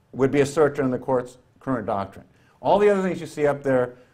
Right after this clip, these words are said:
would not be searches under Fourth Amendment doctrine.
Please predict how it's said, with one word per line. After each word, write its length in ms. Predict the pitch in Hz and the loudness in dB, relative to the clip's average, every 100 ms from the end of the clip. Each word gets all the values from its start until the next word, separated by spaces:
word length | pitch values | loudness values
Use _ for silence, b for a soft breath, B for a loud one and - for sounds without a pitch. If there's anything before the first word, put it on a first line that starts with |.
| B | B
would 440 | 123 131 131 - 113 | -2 0 0 -2 -8
not 360 | 120 131 135 | -2 0 0
be 100 | 135 | -4
searches 540 | 123 135 127 123 101 - | -4 -2 -2 -2 -8 -8
under 460 | 113 113 113 107 b b b | -12 -2 0 0 b b b
Fourth 420 | - 131 127 123 | -6 0 2 0
Amendment 400 | 131 113 110 104 | -4 -6 -6 -4
doctrine. 440 | 107 104 101 101 | -4 -4 -6 -14